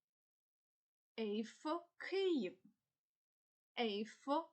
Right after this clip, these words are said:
קייב. באוקראינה. איפה?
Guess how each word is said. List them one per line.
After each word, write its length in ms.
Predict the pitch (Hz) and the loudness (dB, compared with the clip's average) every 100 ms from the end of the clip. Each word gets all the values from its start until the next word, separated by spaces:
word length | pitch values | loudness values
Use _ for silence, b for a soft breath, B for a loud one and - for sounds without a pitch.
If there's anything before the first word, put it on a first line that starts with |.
| _ _ _ | _ _ _
קייב. 580 | - 330 381 330 196 - _ _ _ _ _ - _ _ _ _ _ _ _ _ _ _ _ _ _ _ _ _ _ 208 | -4 0 2 2 0 -2 _ _ _ _ _ -20 _ _ _ _ _ _ _ _ _ _ _ _ _ _ _ _ _ -6
באוקראינה. 1300 | 269 285 - 240 - 214 240 254 247 190 151 - - _ _ _ _ _ _ _ _ _ _ _ _ _ _ _ _ _ _ _ _ _ _ _ _ 226 | 0 0 0 -6 -4 -2 6 10 10 6 -2 -8 -12 _ _ _ _ _ _ _ _ _ _ _ _ _ _ _ _ _ _ _ _ _ _ _ _ -4
איפה? 760 | 214 196 214 - 254 277 320 | -2 -2 -8 -4 4 4 2